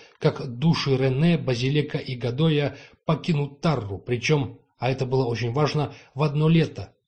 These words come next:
каковым древние считали время между двумя снегами, прошлым и грядущим. Именно поэтому захваченный вместе с семейством бывший император Арции не нашел свой конец на алтаре Ройгу, как его недалекий зять и его семья.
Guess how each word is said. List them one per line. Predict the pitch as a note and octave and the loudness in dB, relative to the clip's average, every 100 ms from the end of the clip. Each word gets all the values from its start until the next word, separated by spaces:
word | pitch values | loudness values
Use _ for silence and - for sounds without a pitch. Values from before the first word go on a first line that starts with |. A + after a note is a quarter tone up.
| _ | _
каковым | - A#2 C3+ C#3 C#3+ B2+ | -8 -2 -2 0 -2 -4
древние | A2+ A#2+ D#3 C#3 A#2+ | -4 0 2 0 -2
считали | G#2+ B2+ A2+ B2+ | -2 -4 -2 0
время | B2 C3+ D3 C3+ | 0 0 0 0
между | C3 B2 C3 | 0 0 -2
двумя | B2+ C3+ C3 | 0 0 0
снегами, | B2 C#3+ C#3+ C3+ G#2 - _ _ | -2 -4 -2 -2 -4 -8 _ _
прошлым | B2 D3 - A#2+ G#2 | 2 4 2 -4 -6
и | - | -8
грядущим. | B2+ C3+ C#3+ A#2+ - G#2 - _ _ _ _ _ _ _ _ _ _ | -6 -4 -4 -6 -10 -16 -20 _ _ _ _ _ _ _ _ _ _
Именно | D#3+ F3 F3 E3+ | 2 4 6 4
поэтому | F3+ F3 D3+ A2 G2+ - - - - | 4 4 4 0 -6 -8 -18 -20 -8
захваченный | A2+ A#2 C#3+ D#3+ C3+ C3+ | -4 -2 0 0 0 0
вместе | A#2 C#3+ C#3 B2+ | 0 -2 -4 -6
с | |
семейством | - B2+ C#3 C3+ C3 A#2 | -4 -2 -2 -2 -6 -4
бывший | C3 B2+ - | -4 -4 -4
император | B2 A#2+ B2+ C3 B2+ - | -4 -2 -4 -4 -6 -4
Арции | D3 C#3 D3+ C#3 C3+ - - - | -4 -4 -4 -4 -4 -14 -12 -2
не | |
нашел | D3+ D3+ C#3 E3+ C#3 | 2 2 2 2 2
свой | - A#2+ | 0 -4
конец | A#2 A#2 B2+ C3+ - - | -4 -2 -2 -2 -6 -8
на | B2 | -8
алтаре | C3 B2+ B2 C3 C3 | -4 -4 -4 0 2
Ройгу, | D#3 C#3 G#2+ G2 - _ | 2 2 0 -8 -12 _
как | - B2 - | -6 -6 -2
его | C3 B2+ | 0 0
недалекий | A#2+ B2 C3 B2+ B2+ | 0 0 0 0 -2
зять | A2 C3 C#3 - | -2 0 0 -2
и | C3+ | -6
его | B2+ A#2 | -4 -4
семья. | - B2+ A2+ G2 | -4 -6 -6 -8